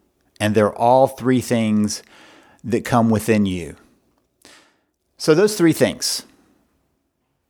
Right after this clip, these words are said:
they are what are within your control. They are the things that can transform your life when we make the shift to control what we can. So what can we control? And then we can realize what we can't control.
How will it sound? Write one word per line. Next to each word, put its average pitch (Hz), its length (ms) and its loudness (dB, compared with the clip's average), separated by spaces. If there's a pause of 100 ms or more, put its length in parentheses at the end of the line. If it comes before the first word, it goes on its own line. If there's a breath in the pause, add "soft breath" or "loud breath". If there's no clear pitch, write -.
(120)
they 147 380 0
are 135 220 0
what 135 280 0
are 123 120 0
within 120 340 -2
your 123 120 -2
control. 87 560 -10 (220)
They 123 480 0
are 135 240 4
the 123 120 2
things 113 400 -2
that 110 140 -4
can 101 140 -2
transform 123 640 0
your 127 100 2
life 85 440 -2 (360 loud breath)
when 135 480 0
we 143 140 2
make 123 320 0
the 120 120 -2
shift - 480 -4 (200)
to - 120 -10
control 113 840 0
what 104 220 -2
we 110 160 -4
can. 107 640 -4 (880 loud breath)
So 127 240 0
what 127 340 -2
can 180 360 0
we 143 100 0
control? 92 580 -8 (100)
And 131 160 0
then 170 160 2
we 165 80 0
can 135 200 -2
realize 135 340 2
what 120 140 0
we 143 100 -4
can't 160 400 -6
control. 104 500 -8